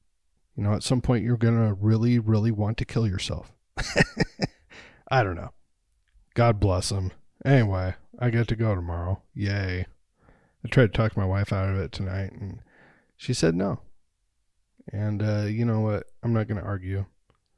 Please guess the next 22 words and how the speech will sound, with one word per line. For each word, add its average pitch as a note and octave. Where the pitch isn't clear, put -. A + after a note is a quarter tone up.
'cause A2+
I A2+
already G#2+
tried A2
to G2
argue, F#2+
and G#2+
it F#2
didn't G2
work. F#2
So, -
<laughs> -
anyway, C3
uh, A2+
what's C#3
going E3
on D#3
today? B2+
You G#2+
know, A2
uh, G#2+
Kyle A#2+